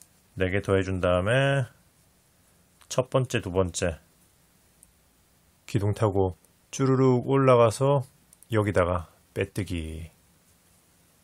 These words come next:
빼뜨기 해주고 이렇게 첫 번째 층을, 음, 완성하시면 돼요. 그리고 지금 이 실을 감싸면서 뜬 이유가 이렇게 한 다음에 이거를 좀 당겨주면은,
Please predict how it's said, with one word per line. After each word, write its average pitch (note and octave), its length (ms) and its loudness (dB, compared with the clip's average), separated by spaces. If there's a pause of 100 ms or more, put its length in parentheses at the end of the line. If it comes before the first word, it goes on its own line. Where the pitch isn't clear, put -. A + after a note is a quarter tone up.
(720)
빼뜨기 E2 680 -10
해주고 G2+ 320 -6
이렇게 A2 300 -2
첫 - 160 -8
번째 C3 240 0
층을, C3 420 2 (600)
음, F#2+ 380 -4 (140)
완성하시면 G#2 600 2
돼요. D#2+ 240 -2 (1500)
그리고 D#3 340 6
지금 C#3+ 320 2
이 G3+ 160 2
실을 G3+ 240 6
감싸면서 D#3+ 600 6
뜬 E3 200 2
이유가 A#2+ 460 10
이렇게 D3 280 2
한 E3 220 0
다음에 A2+ 720 8 (600)
이거를 D3 360 6
좀 C#3 180 2
당겨주면은, B2 920 6